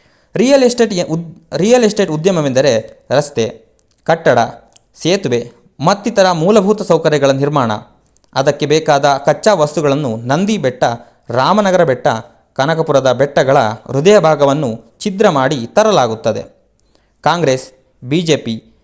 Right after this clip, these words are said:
ಜೆ ಡಿ ಎಸ್ ಸೇರಿದಂತೆ ಎಲ್ಲ ಪಕ್ಷಗಳವರು ಕೂಡ ಈ ವಿಚಾರದಲ್ಲಿ ಸಮಾನ ಮನಸ್ಥಿತಿಯಿಂದ ಪರಿಸರವನ್ನು ಹಾಳುಗೆಡುಹುವ ಕಾರ್ಯದಲ್ಲಿ ಕೈಜೋಡಿಸಿದ್ದಾರೆ. ಪರಿಸರದ ಬಗ್ಗೆ ಇನ್ನಿಲ್ಲದ ಅನಾದರ,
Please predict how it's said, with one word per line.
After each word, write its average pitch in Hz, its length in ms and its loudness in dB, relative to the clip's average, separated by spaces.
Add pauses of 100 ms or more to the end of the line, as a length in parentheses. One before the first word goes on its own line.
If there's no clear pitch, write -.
(120)
ಜೆ 156 220 0
ಡಿ 190 100 0
ಎಸ್ 175 260 -4
ಸೇರಿದಂತೆ 123 720 -2
ಎಲ್ಲ 131 320 0
ಪಕ್ಷಗಳವರು 139 840 0 (540)
ಕೂಡ 156 200 2 (520)
ಈ 208 160 0
ವಿಚಾರದಲ್ಲಿ 147 760 0 (680)
ಸಮಾನ 202 400 2
ಮನಸ್ಥಿತಿಯಿಂದ 151 680 -2 (340)
ಪರಿಸರವನ್ನು 131 720 0
ಹಾಳುಗೆಡುಹುವ 143 1000 0
ಕಾರ್ಯದಲ್ಲಿ 135 560 0
ಕೈಜೋಡಿಸಿದ್ದಾರೆ. 131 1120 -4 (440)
ಪರಿಸರದ 151 420 2
ಬಗ್ಗೆ 120 320 -2
ಇನ್ನಿಲ್ಲದ 147 760 0
ಅನಾದರ, 123 400 -2